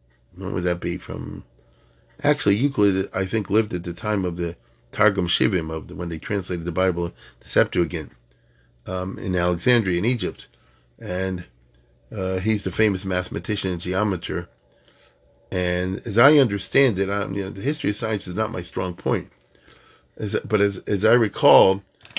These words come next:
Euclid is not a Machadesh, but he's a Masadir. He took all the famous Greek stuff, he put into very logical order. And this guy's, so in other words, this is a heavy-duty work.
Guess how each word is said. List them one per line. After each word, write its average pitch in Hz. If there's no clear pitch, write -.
Euclid 113
is 95
not 123
a 104
Machadesh, 120
but 95
he's 95
a 95
Masadir. 87
He 101
took 107
all 123
the 107
famous 104
Greek 110
stuff, 104
he 92
put 104
into 98
very 101
logical 92
order. 131
And 95
this 139
guy's, 117
so 135
in 160
other 214
words, 147
this 214
is 147
a 117
heavy-duty 131
work. 123